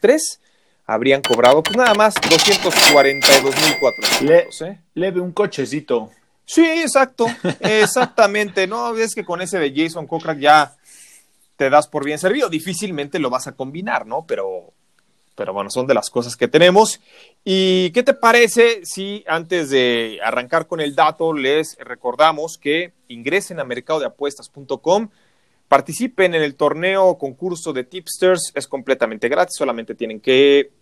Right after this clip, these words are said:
Speaker 1: cumplir con algunos requisitos y hay premios del número uno al número diez. También pueden seguir a Tipster Club en sus redes sociales, sobre todo en Facebook, ahí con Álvaro Morales, Emilio León,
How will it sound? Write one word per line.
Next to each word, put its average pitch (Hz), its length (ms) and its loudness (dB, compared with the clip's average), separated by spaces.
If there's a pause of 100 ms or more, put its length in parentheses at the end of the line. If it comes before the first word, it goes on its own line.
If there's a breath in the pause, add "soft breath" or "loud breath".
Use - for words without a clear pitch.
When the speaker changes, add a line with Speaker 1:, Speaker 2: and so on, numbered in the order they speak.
(120)
Speaker 1:
cumplir 165 360 0
con 123 140 -2
algunos 120 300 -4
requisitos 240 600 0 (540 soft breath)
y 202 280 0 (320)
hay 143 160 6
premios 156 400 0
del 123 180 -6
número 175 240 -4
uno 185 460 -4 (340)
al 123 340 -4
número 143 420 -4
diez. 180 600 -2 (300)
También 165 480 2 (500)
pueden 156 240 -4
seguir 143 460 -4
a 113 540 -2
Tipster 180 420 -6
Club 220 320 0
en 170 60 -10
sus 123 140 -16
redes 143 180 -6
sociales, 156 320 -6
sobre 135 180 -6
todo 151 200 -8
en 131 160 -10
Facebook, 185 460 -2
ahí 139 140 2
con 135 200 -4
Álvaro 127 260 0
Morales, 143 460 2
Emilio 117 300 -10
León, 180 440 0